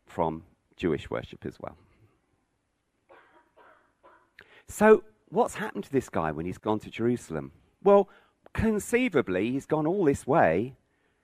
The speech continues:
and then been sent packing, and he's on his way out. And he's still searching. He's still searching. And Philip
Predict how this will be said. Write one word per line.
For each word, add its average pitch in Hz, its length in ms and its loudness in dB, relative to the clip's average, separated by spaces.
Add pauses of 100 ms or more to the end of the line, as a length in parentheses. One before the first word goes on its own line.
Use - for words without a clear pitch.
(600)
and 151 200 -4
then 170 140 -2
been 165 140 -2
sent 165 260 -2
packing, 104 360 -4
and 95 80 -2
he's 107 140 -2
on 131 100 2
his 123 140 -4
way 131 160 2
out. 127 280 -6 (1600)
And 120 80 0
he's 120 120 -2
still 123 220 2
searching. 90 520 -2 (1500)
He's 104 160 -12
still 110 320 -2
searching. 87 560 -6 (3250)
And 117 160 -10
Philip - 440 4